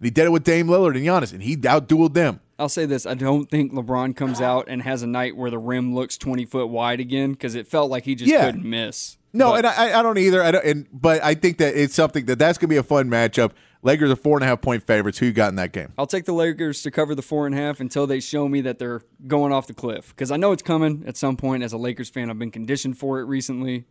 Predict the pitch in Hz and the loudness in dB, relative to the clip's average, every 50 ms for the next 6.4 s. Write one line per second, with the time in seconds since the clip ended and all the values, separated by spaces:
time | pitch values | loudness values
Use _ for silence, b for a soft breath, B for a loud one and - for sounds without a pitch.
0 | _ - 110 113 107 104 - - 123 127 - 131 127 117 135 127 123 117 113 - | _ -12 -10 -10 -10 -8 -8 -8 -8 -4 -4 -4 -6 -4 -4 -4 -4 -4 -4 -6
1 | 123 117 117 117 113 127 120 113 110 110 107 101 101 104 104 104 104 104 107 - | -6 -6 -6 -8 -8 -8 -8 -8 -8 -10 -10 -12 -12 -14 -14 -14 -14 -14 -16 -18
2 | - _ - 139 151 139 170 160 180 175 156 165 147 135 160 151 143 135 143 151 | -18 _ 2 2 4 4 4 2 2 2 2 2 2 2 2 2 2 4 4 4
3 | 156 147 135 147 139 131 131 131 139 139 - - 143 135 - - 127 117 - 127 | 4 4 4 2 2 2 2 2 2 2 2 2 0 0 -2 -6 -4 0 2 2
4 | 139 131 - 139 117 127 113 101 123 123 123 117 113 107 - - 120 123 135 127 | 2 2 2 2 0 0 2 2 2 2 2 0 -2 -6 -4 -2 0 0 0 0
5 | 107 127 123 120 120 120 113 104 - 123 120 123 123 110 98 120 113 110 101 113 | 0 0 0 0 2 0 0 0 2 2 2 2 2 2 0 0 0 0 0 0
6 | 110 104 104 104 113 120 - 147 | 0 0 0 0 -2 -2 -2 -4